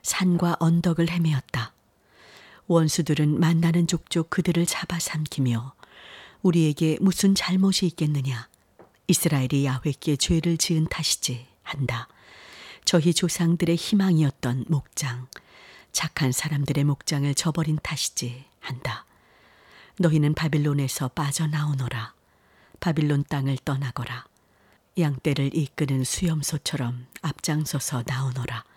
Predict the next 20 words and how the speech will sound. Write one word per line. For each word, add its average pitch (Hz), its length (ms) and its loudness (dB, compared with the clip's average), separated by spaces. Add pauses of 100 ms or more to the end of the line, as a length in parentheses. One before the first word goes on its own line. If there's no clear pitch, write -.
(1200)
이제 147 520 2 (140)
내가 160 260 4
강대국들로 143 960 4
동맹군을 151 720 6
일으켜 151 500 0 (340)
바빌론을 165 580 6
쳐들어가게 165 640 0
하리라. 127 460 -2 (680)
그들이 143 540 2 (100)
북녘 156 440 6
땅에서 147 420 2
와서 143 460 0
진을 147 360 4
치고 127 460 -2 (360)
백발백중 156 1080 0
화살을 180 440 -2
쏘아대어 139 600 0 (180)
바빌론을 135 600 2
점령하고야 156 760 2
말리라. 135 560 -2